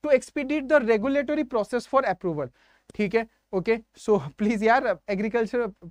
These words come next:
ऐसे प्रमोशन मत करो वरना फिर कोई पीछे से ब्लॉक कर देगा, फिर आप क्लास नहीं अटेंड कर पाओगे। ठीक है ना, ओके, so क्लास पे फोकस कीजिए प्लीज।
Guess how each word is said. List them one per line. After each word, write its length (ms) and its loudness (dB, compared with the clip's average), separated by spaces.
ऐसे 340 -4
प्रमोशन 440 -4
मत 200 -4
करो 260 -2
वरना 340 -4
फिर 140 -6
कोई 280 0
पीछे 280 -8
से 100 -4
ब्लॉक 300 -2
कर 100 -2
देगा, 240 -2
फिर 180 -4
आप 240 -2
क्लास 280 -4
नहीं 120 -8
अटेंड 240 -14
कर 100 -14
पाओगे। 400 -18
ठीक 160 -2
है 60 2
ना, 140 -2
ओके, 200 -6
so 600 -2
क्लास 220 8
पे 100 -2
फोकस 320 -4
कीजिए 240 -12
प्लीज। 380 -8